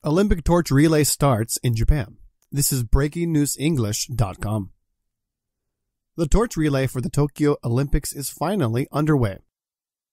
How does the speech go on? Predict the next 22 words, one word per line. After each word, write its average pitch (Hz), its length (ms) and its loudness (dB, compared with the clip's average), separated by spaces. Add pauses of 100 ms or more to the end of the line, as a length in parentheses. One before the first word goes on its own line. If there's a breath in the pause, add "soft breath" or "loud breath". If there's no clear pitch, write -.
(300)
The 147 100 0
twenty 143 280 4
twenty 139 340 2
Summer 135 320 0
Games 127 440 -2
were 131 120 0
postponed 143 920 0
due 131 260 4
to 123 100 -6
the 127 120 0
coronavirus 120 680 0
pandemic, 110 640 0 (120)
but 143 220 -2
organizers 147 720 0
have 127 180 0
been 156 180 2
determined 160 560 0
to - 120 -6
ensure 151 420 0
they 139 120 -2
go 165 180 0
ahead 117 380 0